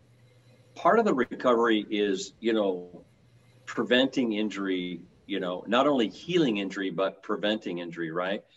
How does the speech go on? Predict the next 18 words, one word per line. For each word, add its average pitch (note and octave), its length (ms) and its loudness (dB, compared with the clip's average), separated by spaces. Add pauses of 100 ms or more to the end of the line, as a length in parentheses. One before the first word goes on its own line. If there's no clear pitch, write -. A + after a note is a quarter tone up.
(220)
Or, G2+ 260 2
or F#2+ 200 -2
doing G#2+ 260 2
a, F#2 40 -4 (400)
what, - 240 -2 (200)
a - 40 -8
pre-rehab. F#2 1080 -2 (180)
Um, E2+ 340 -6 (340)
and A2+ 100 -2
so A#2+ 140 4
making C#3 420 0
sure B2 420 0
that, G2 420 2 (160)
that, G2 400 -2
uh, F#2 280 2 (720)
you A#2+ 120 2
know, G2 340 0 (380)
that, - 180 -8